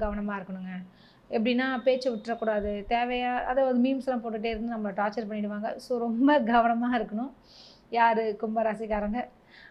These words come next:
அதனால எப்பவுமே கொஞ்சம் பார்த்து செய்யுங்க.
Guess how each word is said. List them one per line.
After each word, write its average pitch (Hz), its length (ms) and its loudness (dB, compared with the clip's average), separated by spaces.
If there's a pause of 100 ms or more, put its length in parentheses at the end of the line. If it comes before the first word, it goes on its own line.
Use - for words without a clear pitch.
(120)
அதனால 233 420 0
எப்பவுமே 320 340 4
கொஞ்சம் 277 380 0 (480)
பார்த்து 262 320 6 (140)
செய்யுங்க. 240 300 0